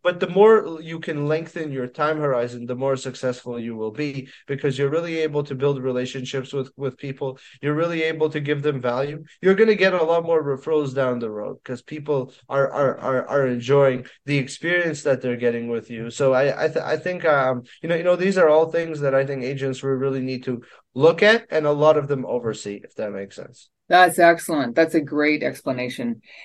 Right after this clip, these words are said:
Speaker 2: And, you know, I noticed on your website, and I think you're doing something that most other sort of lead gen type of sites for, for insurance,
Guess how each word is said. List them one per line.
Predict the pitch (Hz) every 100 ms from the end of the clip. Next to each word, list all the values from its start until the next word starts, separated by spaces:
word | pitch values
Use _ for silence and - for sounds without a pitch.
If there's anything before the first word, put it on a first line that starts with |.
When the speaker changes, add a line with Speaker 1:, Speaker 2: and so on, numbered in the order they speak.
| -
Speaker 2:
And, | 185
you | 190
know, | 196
I | 185
noticed | 196 233 240
on | 196
your | 170 160
website, | 180 220 214 156 123 - -
and | -
I | 151
think | 254 294
you're | 277 220
doing | 220 202 185
something | 190 180 165 160 147
that | 139
most | 156 160 165 -
other | 151 143 143 143
sort | 139 147 135
of | 127 -
lead | 143 151 151
gen | 135 147 139 135
type | 143 135
of | 135 127
sites | - 143 135 -
for, | 139 127 127 -
for | - 131
insurance, | 131 165 156 131 - -